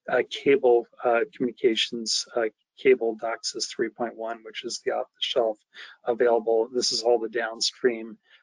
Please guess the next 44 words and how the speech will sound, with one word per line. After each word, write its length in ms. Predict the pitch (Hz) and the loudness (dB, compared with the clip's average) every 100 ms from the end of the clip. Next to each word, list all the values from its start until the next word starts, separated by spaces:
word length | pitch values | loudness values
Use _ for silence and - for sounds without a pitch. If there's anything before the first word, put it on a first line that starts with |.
| _ | _
uh, 220 | - 117 110 | -4 -2 0
speeds, 420 | - - 120 113 | -2 0 0 0
of 140 | 113 | -8
course, 440 | - 127 110 - - | -4 0 2 0 -4
uh, 160 | 120 110 110 | 0 2 2
with, 180 | 110 - | 0 0
with 220 | 131 120 | 0 2
a 60 | 131 | 0
gig 400 | 113 120 117 113 | 2 2 2 0
or 80 | 113 | -4
pushing, 560 | - 120 - 113 110 - | -2 0 0 -2 -12 -6
uh, 180 | 117 110 | -2 -2
maybe 280 | 117 110 110 | -4 -10 -6
up 120 | 107 | -8
to 100 | - | -8
two 260 | 110 - 120 | -8 -2 0
gigs, 460 | 110 110 107 - - - - - | 0 -4 -4 -6 -6 -12 -20 -10
and 100 | 127 | -6
the 60 | 117 | -6
capability 760 | - 120 - 110 113 117 110 110 | 0 0 0 -2 2 2 0 -4
with 140 | 110 | -6
the 80 | - | -6
next 280 | 113 110 - | -6 -4 -4
generation 720 | - 113 107 107 107 - 113 | -4 -4 -4 -4 -2 -2 -4
of 80 | 110 - | -12 -10
pushing 380 | 104 - 123 113 | -2 -2 -2 -10
up 100 | - | -12
to, 240 | - 113 104 _ - _ - | -4 -4 -4 _ -20 _ 0
to 80 | 120 | 0
ten. 440 | - - 117 113 - _ _ - | 0 -6 -4 -6 -10 _ _ -10
If 160 | 135 | 0
we 80 | 143 | 4
look 220 | 139 151 | 6 4
in 80 | 147 | 2
the 80 | 123 | 2
wireless 600 | 117 131 139 127 113 - | 4 4 6 6 2 2
realm, 220 | 120 110 | 0 0
we 120 | 110 117 | -6 -6
see 340 | - - 123 | -6 -4 -4
similar 560 | - - 143 135 120 107 | -4 -2 0 0 0 0
speeds 460 | - - 113 113 | -2 -2 -4 -4
with 200 | 117 107 | -6 -6
millimeter 480 | 123 113 113 113 107 | -6 -6 -8 -8 -8
wave 340 | 107 113 110 | -6 -6 -6